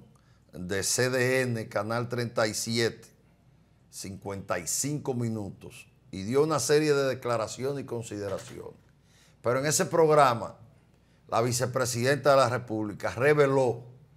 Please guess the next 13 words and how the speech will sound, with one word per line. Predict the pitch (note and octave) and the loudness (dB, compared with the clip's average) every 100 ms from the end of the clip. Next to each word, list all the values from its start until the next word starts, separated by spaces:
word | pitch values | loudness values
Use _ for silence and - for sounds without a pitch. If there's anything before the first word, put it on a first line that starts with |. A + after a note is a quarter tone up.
| _ _ _ _ - | _ _ _ _ -8
sus | - A2+ A#2+ | -4 0 0
aspiraciones, | A2+ B2+ B2 A2 - A#2+ D3 C#3+ | 0 -2 -2 -2 -2 2 2 2
sus | G#2+ A#2 B2 | -4 -6 -6
intenciones | A#2+ A#2+ G#2+ F#2 A2+ B2+ C3+ A2 G2 - - _ _ _ | -6 -4 -6 -6 -2 0 0 -4 -10 -16 -20 _ _ _
de | F2 G#2 | 0 2
reelegirse | G#2+ A2 G#2+ F2+ A2+ B2 B2+ | 4 2 0 2 0 0 -2
en | A2+ | -4
el | F2+ - | -6 -4
cargo. | E2+ F2 E2 C#2 - _ _ _ _ _ _ | 2 2 0 -6 -20 _ _ _ _ _ _
Y | - | -6
eso | G#2 - A#2 | -4 -2 -2
es | |
motivo, | B2 B2 B2+ B2+ A#2 A2+ | -2 -4 -4 -2 -2 -4